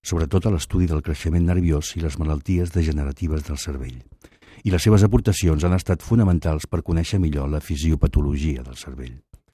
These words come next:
Aquestes són algunes de les frases que va repetir al llarg de la seva intensa vida i, sobretot, en la seva última etapa. «Mantenir el cervell il·lusionat, actiu, fent-lo funcionar, és la millor manera de que no es degeneri.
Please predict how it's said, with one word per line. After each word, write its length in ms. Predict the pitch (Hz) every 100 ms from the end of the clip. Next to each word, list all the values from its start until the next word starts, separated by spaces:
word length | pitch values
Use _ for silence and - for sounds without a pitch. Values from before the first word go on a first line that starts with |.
| _ _ _ - -
Aquestes 320 | 104 120 139 123
són 160 | 117
algunes 320 | 82 104 107
de 80 | 90
les 160 | 104 -
frases 400 | 78 73 82 -
que 80 | 98
va 80 |
repetir 400 | 110 104 98 107
al 80 | 92
llarg 160 | 95 82
de 80 | 76
la 100 | 76
seva 240 | 90 78
intensa 460 | 78 90 98 - 76
vida 300 | 71 69 - _ _ _ -
i, 80 | 135
sobretot, 480 | 120 80 80 85
en 80 | 78
la 80 | 71
seva 240 | 82 71
última 400 | 73 69 69 65
etapa. 320 | - - - - - _ _ _ _ _ _ _ _ -
«Mantenir 400 | 80 76 85 92
el 80 | 80
cervell 400 | 78 76 85 76
il·lusionat, 680 | 82 82 76 78 - - -
actiu, 460 | - - 87 117 147
fent-lo 300 | - 95 87
funcionar, 640 | - 80 - 73 80 127 - _ _ _
és 140 | 90
la 80 | 107
millor 220 | 101 95
manera 240 | 87 95 101
de 80 | 90
que 160 | 85
no 80 | 82
es 80 | 80
degeneri. 540 | 73 73 64 62 65